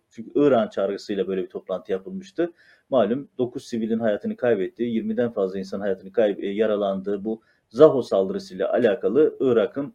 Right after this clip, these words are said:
olağanüstü ça-, toplantı çağrısı vardı. Güvenlik Konseyi'nde oturum yapıldı. Dışişleri Bakanı, Irak Dışişleri Bakanı Hüseyin, Zaho saldırısının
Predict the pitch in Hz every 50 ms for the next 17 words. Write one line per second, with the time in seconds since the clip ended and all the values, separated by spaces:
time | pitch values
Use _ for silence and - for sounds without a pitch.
0 | _ _ 113 117 117 113 101 95 95 - - - - 110 - - - - 113 101
1 | - 107 101 101 - _ - 104 95 95 92 - - 101 101 98 90 92 - 151
2 | 160 156 _ _ _ _ _ _ - 156 165 175 175 180 170 - - 160 151 -
3 | - 151 151 156 151 156 175 165 151 147 - 156 160 175 170 151 156 147 147 -
4 | 160 156 143 120 113 123 147 160 156 160 - - 143 131 - - 143 135 131 131
5 | 131 123 - 131 131 143 143 131 - - - 151 147 131 - - 123 117 - -
6 | 110 107 104 107 104 - 110 101 101 98 95 - _ _ _ _ _ _ _ _
7 | - 131 127 - 117 113 123 139 156 151 - _ _ 117 117 143 151 151 143 139
8 | - 131 117 113 110 107 - - 117 113 113 127 147 151 -